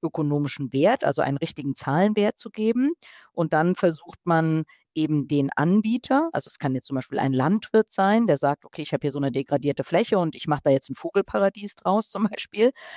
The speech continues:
und einen Käufer, das kann dann ein Unternehmen sein, die sagen, „Ja, okay, wir haben echt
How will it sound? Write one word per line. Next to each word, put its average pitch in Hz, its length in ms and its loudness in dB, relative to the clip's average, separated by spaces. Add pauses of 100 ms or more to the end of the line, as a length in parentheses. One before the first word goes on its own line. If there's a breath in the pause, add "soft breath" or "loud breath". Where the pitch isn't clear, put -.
(220 loud breath)
und 233 260 -2
einen 180 380 2
Käufer, 185 580 2
das 170 160 0
kann 156 140 0
dann 151 100 2
ein 143 140 0
Unternehmen 151 500 2
sein, 160 260 2
die 147 100 -8
sagen, 143 280 2
„Ja, 139 160 2
okay, 143 320 -6
wir 139 140 0
haben 139 160 -2
echt - 260 -6